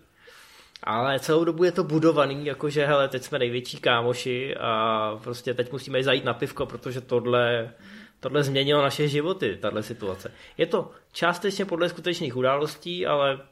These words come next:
adaptuje to Tony Scott, takže se to samozřejmě nepodobá ničemu, co byste mohli vidět ve zprávách. I když je tam trošku ten vizuál toho zpravodajství použitej.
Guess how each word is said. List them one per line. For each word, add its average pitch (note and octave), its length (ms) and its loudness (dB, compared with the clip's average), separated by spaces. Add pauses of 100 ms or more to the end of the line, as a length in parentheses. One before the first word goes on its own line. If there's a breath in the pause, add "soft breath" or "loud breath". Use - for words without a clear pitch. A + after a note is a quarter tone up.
(140)
adaptuje C3+ 400 0
to C3+ 120 -4
Tony B2 220 0
Scott, B2 320 -6
takže A2+ 260 -4
se A#2+ 120 -12
to A#2+ 100 -8
samozřejmě B2+ 280 0
nepodobá A#2+ 460 0
ničemu, A#2 360 -6
co B2 120 -8
byste A2 240 -6
mohli A2 220 -4
vidět A2 200 0
ve G#2+ 80 -2
zprávách. F2+ 640 -4 (460 loud breath)
I D#3 100 -2
když F#3+ 200 -2
je E3 100 6
tam E3+ 160 2
trošku D#3+ 760 -4
ten D#3+ 140 -2
vizuál C#3 680 0 (280)
toho C#3+ 200 -2
zpravodajství B2+ 680 2
použitej. B2 680 -4